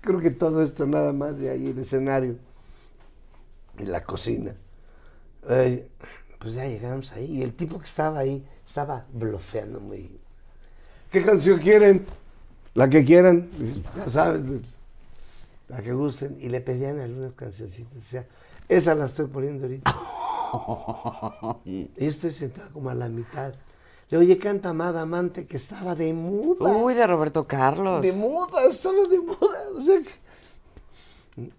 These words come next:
Speaker 1: y me di-, y
Speaker 2: También
Speaker 1: me,
Speaker 2: la estoy poniendo.
Speaker 1: y se empieza, sí, la estaba poniendo.
Speaker 2: Mm.
Speaker 1: Le digo, "Y, pues canta, aunque sea a mi manera, ¿no?".
Speaker 2: Ay,
Speaker 1: Y
Speaker 2: bueno,
Speaker 1: se-,
Speaker 2: ya las
Speaker 1: me, me
Speaker 2: mañanitas.
Speaker 1: las sé en inglés.
Speaker 2: <laughs>
Speaker 1: Digo, "Pues cántala.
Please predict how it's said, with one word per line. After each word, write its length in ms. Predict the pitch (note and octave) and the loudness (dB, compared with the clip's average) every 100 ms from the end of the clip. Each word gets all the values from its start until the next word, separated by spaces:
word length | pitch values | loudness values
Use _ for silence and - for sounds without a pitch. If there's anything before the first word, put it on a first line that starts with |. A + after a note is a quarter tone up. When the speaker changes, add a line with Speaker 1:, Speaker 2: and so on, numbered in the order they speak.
| - | -10
Speaker 1:
y 80 | B2+ | -4
me 120 | C#3+ | 0
di-, 180 | C3+ D3 C3+ | 0 0 -2
y 100 | B2 | -2
Speaker 2:
También 260 | G3 F#3+ | 0 0
Speaker 1:
me, 40 | D#3 | -2
Speaker 2:
la 60 | |
estoy 180 | D3+ C#3+ | -4 -6
poniendo. 320 | A#2+ B2+ A2+ | -6 -8 -6
Speaker 1:
y 20 | |
se 60 | A#2+ | -6
empieza, 360 | C3+ C3 A#2+ A2+ - | -4 -6 -6 -10 -14
sí, 300 | - E3 F3 | 0 6 6
la 100 | C#3+ | 4
estaba 340 | B2+ C#3+ C#3 A#2 | 0 0 0 -2
poniendo. 440 | A#2+ A#2 A#2 C3 | -2 -4 -4 -6
Speaker 2:
Mm. 80 | - - _ _ _ _ _ _ _ _ - | -10 -16 _ _ _ _ _ _ _ _ -14
Speaker 1:
Le 120 | A2 | -10
digo, 180 | G2+ G2+ | -8 -8
"Y, 220 | G2 G#2 - G2 _ _ - _ _ _ _ | -8 -12 -20 -20 _ _ -20 _ _ _ _
pues 100 | - | -10
canta, 220 | G3+ E4 | -6 -6
aunque 160 | D4 D#3+ | -4 -2
sea 100 | A3+ | -2
a 40 | |
mi 120 | A#3 | -4
manera, 720 | E3+ B2 C3+ G#3 F#4 F4+ C4+ | -6 -6 -2 -2 -2 -4 -6
¿no?". 180 | A#3 D4+ - - - | -8 -10 -16 -20 -8
Speaker 2:
Ay, 120 | D#3+ | -6
Speaker 1:
Y 20 | F3+ | -2
Speaker 2:
bueno, 180 | F#3+ F#3+ | 0 2
Speaker 1:
se-, 100 | F3+ | 2
Speaker 2:
ya 100 | F3+ | 2
las 140 | F#3+ | 2
Speaker 1:
me, 60 | F#3 | 0
me 60 | |
Speaker 2:
mañanitas. 320 | E3 D#3+ D#3+ | 0 2 2
Speaker 1:
las 100 | E3 D3 | 4 6
sé 80 | |
en 100 | G#3+ | 6
inglés. 520 | G3+ G3 G#3 G3+ - - - - A#4+ | 8 8 8 6 2 -16 -20 -20 -16
Speaker 2:
<laughs> 1120 | - - - - - - - - - _ _ | -16 -12 -12 -10 -12 -14 -18 -20 -20 _ _
Speaker 1:
Digo, 200 | A#2+ C#3+ | -14 -12
"Pues 160 | A#2+ - | -14 -8
cántala. 580 | F3+ G#3+ G#3 F3 D#3 | -6 -6 -6 -8 -10